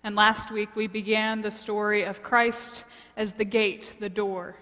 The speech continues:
And we continue that story. Actually, our scripture today is a continuation of last week's story. It's all verses one through eighteen are the full story. But let's go back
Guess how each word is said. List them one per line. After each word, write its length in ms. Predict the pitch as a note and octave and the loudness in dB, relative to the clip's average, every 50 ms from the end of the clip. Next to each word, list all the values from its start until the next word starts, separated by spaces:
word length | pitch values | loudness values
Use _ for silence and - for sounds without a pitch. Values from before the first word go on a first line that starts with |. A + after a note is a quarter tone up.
| - - - _ _ _ _ _ _ _ _ _ _ _ - | -20 -20 -20 _ _ _ _ _ _ _ _ _ _ _ -2
And 120 | A3 A3 | -2 0
we 100 | A3 A3+ | 0 0
continue 600 | A3 - C4+ B3+ - D#4+ E4 E4+ E4 D4+ C#4+ C4+ | 0 0 0 2 2 2 2 4 4 4 4 4
that 240 | A#3 A#3+ G#3+ G#3+ G#3 | 4 4 4 4 2
story. 460 | - - - A3+ A3 G#3+ G3+ G3 F#3+ | 0 -2 -2 0 2 2 2 4 4
Actually, 400 | G3 G3+ G3+ - - A3+ G#3+ G#3 | 4 2 2 0 -4 -2 0 0
our 80 | G3 G3+ | 0 0
scripture 460 | - - - C#4+ C4+ C#4 - B3+ A#3 | -2 -2 0 0 0 0 -2 -6 -4
today 380 | A3+ - G#3+ A3 G#3+ G#3+ G#3 - | -4 -2 -2 0 0 0 0 -2
is 140 | G3 F#3+ | -4 -6
a 60 | G3 G3 | -6 -6
continuation 960 | - A3+ A3+ G#3+ - B3 A#3+ A#3+ A#3 G#3+ G#3+ A3 A#3 A3 - A3 G#3 G3 F3+ | -6 -6 -6 -2 -2 -2 -2 -2 -4 -4 -4 -4 -4 -4 -4 -6 -6 -4 -6
of 120 | F#3 F#3 | -6 -4
last 400 | F#3+ F#3 F#3+ G3 - - - - | 0 2 2 2 2 -2 -12 -10
week's 460 | G#3+ G#3 G3+ - - - - - - - - - - _ _ | -8 -8 -8 -8 -8 -10 -8 -8 -10 -10 -14 -20 -20 _ _
story. 520 | - - - - - A#3 A3+ G#3+ G3 F3 | -14 -12 -8 -2 0 2 2 2 2 0
It's 160 | F3 F3+ F3+ - | -2 -2 -2 0
all 420 | G#3 G3 G3+ G3+ G3 G3 - - - - - - - _ _ _ | 2 4 4 2 0 -4 -12 -20 -20 -20 -20 -20 -20 _ _ _
verses 440 | - G#3+ G#3+ G#3+ - A3 G3+ G3 F#3 | 0 0 0 0 0 -2 -2 -2 -2
one 400 | F#3+ G3+ A3+ A#3 A3+ A3 A3 A3+ - - - - - | -2 2 2 4 4 2 0 -4 -8 -12 -16 -16 -12
through 340 | - A3+ A#3+ B3 A#3+ A#3 A3 - | -6 -2 0 2 2 2 2 2
eighteen 680 | A3 A3 G#3 G#3 - - A#3+ A#3+ A3+ G#3 G3 F#3+ F#3 | 2 2 0 -4 -8 -4 -2 -2 -2 -2 -2 -4 -6
are 200 | E3 - F#3+ G3 | -4 -4 -4 -2
the 100 | F3+ F#3+ | -2 -4
full 260 | F#3+ - - G#3 G3+ | -6 -4 -4 -4 -4
story. 640 | G3+ - - - - G#3+ G#3+ G#3 G3 F3+ F3 F3+ F3+ - - - - - - _ _ _ _ _ _ _ _ _ _ _ _ _ _ - | -4 -6 -10 -8 -6 -4 -2 -2 -2 -2 -4 -6 -10 -14 -18 -20 -20 -20 -20 _ _ _ _ _ _ _ _ _ _ _ _ _ _ 2
But 120 | B3 B3 | 6 10
let's 200 | B3+ C4 C#4 C4 | 10 10 8 8
go 160 | - - C#4 | 4 4 4
back 340 | B3 B3+ A#3+ B3 B3 B3 - | 6 8 8 8 6 4 0